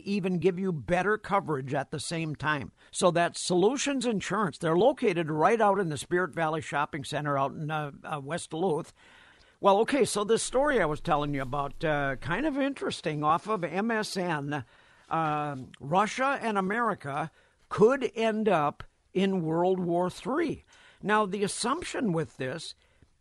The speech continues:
is pretty much the assumption I've been talking about all along, is that, that, that's Vladimir Putin, uh, the dictator, uh, controller of the Russian Empire, controller of the Russian army, wants to put the Ukraine in its place.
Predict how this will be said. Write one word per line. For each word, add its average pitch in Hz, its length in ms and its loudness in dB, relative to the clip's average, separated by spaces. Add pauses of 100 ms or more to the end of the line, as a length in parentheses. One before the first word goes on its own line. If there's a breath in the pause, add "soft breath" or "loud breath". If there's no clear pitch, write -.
is 220 220 2
pretty 330 260 -2
much 190 320 0
the 180 140 -2
assumption 175 480 -4
I've 196 120 -4
been 202 140 -4
talking 143 380 -4
about 151 240 0
all 147 240 0
along, 175 420 0
is 139 200 -6
that, 151 280 -6
that, 156 300 -4
that's 165 300 -8
Vladimir 165 580 -2
Putin, 202 580 0 (480 soft breath)
uh, 151 140 2
the 165 140 -2
dictator, 180 760 -2
uh, 170 120 0
controller 175 720 0
of 180 180 -6
the 175 100 -2
Russian 160 420 -2
Empire, 165 600 -4 (260 soft breath)
controller 170 540 -2
of 185 40 -2
the 170 80 -4
Russian 156 360 -4
army, 151 360 -4 (360 soft breath)
wants 180 460 0
to 247 100 -4
put 190 400 -2 (140)
the 196 100 2
Ukraine 165 720 -2
in 165 260 -6
its 151 160 -10
place. - 560 -10